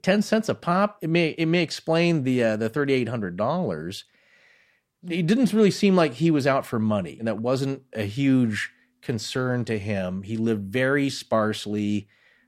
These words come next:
He didn't have a lot of nice things, just tools, and imagine just a bit of food and not much of that either. So what's happening in the middle? What's the secret? Because you, he existed.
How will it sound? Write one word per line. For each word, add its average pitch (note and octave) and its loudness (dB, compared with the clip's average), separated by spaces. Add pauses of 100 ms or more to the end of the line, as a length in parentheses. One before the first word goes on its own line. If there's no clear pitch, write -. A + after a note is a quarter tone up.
He A#2 -2 (280)
didn't B2 -2
have B2+ 0
a B2 -4
lot B2 2
of B2 -2
nice C#3+ 0
things, D#3 2
just C3+ -2
tools, B2+ 0
and G#2+ -6
imagine A2 -2
just G#2+ -10
a G#2+ -6
bit G#2+ -2
of G2+ -2
food A2 0
and G2+ -2
not A2 -2
much A2+ -6
of A2 -6
that C3+ 0
either. G2+ -6 (560)
So F3 4
what's F3 2
happening G3+ 4
in E3+ 4
the D#3 2
middle? D#3 2
What's C3+ -2
the - 0
secret? - -4 (200)
Because C#3 2 (880)
you, E3 0
he F3 4
existed. G3+ 4